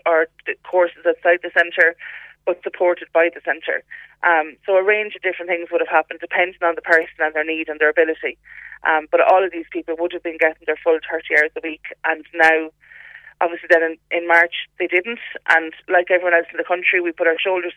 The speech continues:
to the wheel for the, for the health of the nation. Um, and as the government kept saying, we were in this together. So we very much were in it together and did what we had to do to, to,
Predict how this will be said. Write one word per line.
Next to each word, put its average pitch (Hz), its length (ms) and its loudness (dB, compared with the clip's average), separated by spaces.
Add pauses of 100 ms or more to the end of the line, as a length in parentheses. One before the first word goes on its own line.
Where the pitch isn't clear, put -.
(100)
to 175 80 -6
the - 60 -10
wheel 180 280 0
for 175 120 -8
the, 165 240 2 (920)
for 202 80 -4
the 185 80 -2
health 196 280 0
of 180 60 -18
the 180 60 -12
nation. 180 460 -2 (320)
Um, 165 400 2 (460)
and 180 100 0
as 170 160 2
the 180 60 -8
government 175 340 -2
kept 156 160 -4
saying, 180 200 -2
we 170 80 -2
were 160 120 2
in 180 160 -4
this 170 140 -4 (100)
together. 180 480 0
So 175 320 -2
we 190 180 -8
very 185 240 2
much 175 200 -6
were 170 100 0
in 165 80 -2
it 170 100 -6
together 170 460 2
and 160 160 0 (840)
did 208 180 0
what 190 120 -2
we 185 140 0
had 180 220 2
to 185 80 -16
do 185 380 0
to, 165 260 2 (240)
to, 170 200 0